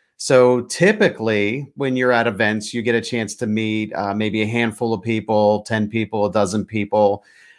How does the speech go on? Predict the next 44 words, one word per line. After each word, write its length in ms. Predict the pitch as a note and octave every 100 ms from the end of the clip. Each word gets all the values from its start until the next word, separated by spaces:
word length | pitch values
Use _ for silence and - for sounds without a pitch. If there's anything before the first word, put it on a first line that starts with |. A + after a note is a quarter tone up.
| _
Well, 500 | C#3 C#3 C#3 B2+ - _ _ _ -
uh, 300 | C#3 C3+ C#3 -
you 140 | D#3
may 260 | D#3+ F3 G3+
or 60 | F3+
may 180 | F3
not 220 | E3+ F3 C3
have 500 | D3 D3+ D3+ C#3 -
a 480 | D3+ D3 D3 C#3+ C#3+
sort 320 | C3 - D#3
of 100 | D3
relationship 640 | C#3+ C#3+ C#3+ D3 C#3+ D3 D3
with 140 | C#3
those 180 | C#3 C3+
folks. 320 | - C#3 C3+
It's 120 | B2
kinda 200 | - C#3 C3
tough 240 | C3+ C3
to 100 | C3
develop, 560 | A#2 G#2 A2+ A#2+ C#3 - _ _ _ B2+
uh, 240 | C3 C3
at 240 | C#3 C3+ -
first. 420 | D3 D3 - -
But 220 | B2+ A2+ B2
one 260 | C#3+ F3
thing 240 | F3 D#3+ D3+
that 200 | B2+ -
I 160 | A#2 B2+
always 320 | B2 B2 A#2+
try 320 | - A#2 A#2
to 80 | A#2+
do 460 | A2 B2 B2 B2 - _ _ _
is 480 | A#2+ A2 A2 G#2 - -
anybody 460 | D3+ E3+ D3 C#3+ C3+
that 140 | C3
I 120 | A#2+
meet 280 | A2+ A#2 A#2+
and 140 | A2+
I 60 | G#2
have 160 | G#2+ F#2
a 80 |
meaningful 560 | F#2 G#2+ B2 B2+ - A2+
conversation 760 | B2 A#2 G#2+ - A2+ A2 B2+
with, 220 | B2+ C3